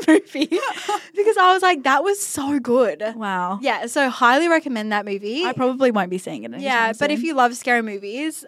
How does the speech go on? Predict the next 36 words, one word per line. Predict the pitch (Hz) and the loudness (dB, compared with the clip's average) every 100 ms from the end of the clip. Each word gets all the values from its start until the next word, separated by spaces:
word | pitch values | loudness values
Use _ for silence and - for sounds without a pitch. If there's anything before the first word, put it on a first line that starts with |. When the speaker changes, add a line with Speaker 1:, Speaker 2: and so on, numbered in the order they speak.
| - | -12
Speaker 1:
honestly, | 220 220 226 220 285 | -10 -10 -8 -6 -6
you | 277 233 | -8 -10
wouldn't | 208 208 202 | -10 -12 -12
have | 214 214 | -12 -10
seen | 214 202 | -10 -8
one | 190 196 | -10 -10
scarier | - 202 - 202 | -12 -14 -12 -14
than | 202 208 | -14 -16
this. | 214 226 - - | -16 -16 -10 -4
Speaker 2:
<laughs> | 403 453 | -4 -2
Speaker 1:
So | 311 233 220 220 226 _ _ _ _ - | 2 4 4 2 -2 _ _ _ _ -4
give | 269 | 0
me | 285 | 4
your | 294 262 | 6 6
review. | 240 220 208 247 | 6 2 -6 -6
Speaker 2:
Yeah, | 294 302 220 - 311 - | -2 0 0 -4 -12 -6
that's | 247 214 - | -2 -2 -4
so | 196 | -10
funny. | 185 190 202 330 - 359 359 - | -8 -8 -8 -10 -6 -6 -6 -2
Speaker 1:
That's | 294 277 | 2 4
all | 254 220 | 4 2
my | 202 151 190 208 - | 0 -6 -6 -8 -8
monthly | 214 202 226 214 | -6 -6 -8 -10
favourites | 180 165 170 127 269 | -10 -10 -12 -10 -4
Speaker 2:
Yeah. | 247 180 | -2 -2
Speaker 1:
for | |
this | 214 - | -4 -2
week, | 247 415 339 _ - - | 2 2 0 _ -10 -4
Speaker 2:
I | 285 | 0
feel | 330 370 | 2 4
Speaker 1:
for | |
this | 339 | 2
Speaker 2:
like, | 277 | 0
Speaker 1:
month. | 311 - | -4 0
Speaker 2:
yeah, | 277 196 208 | 2 2 -2
these, | 240 285 294 262 | -2 0 0 -2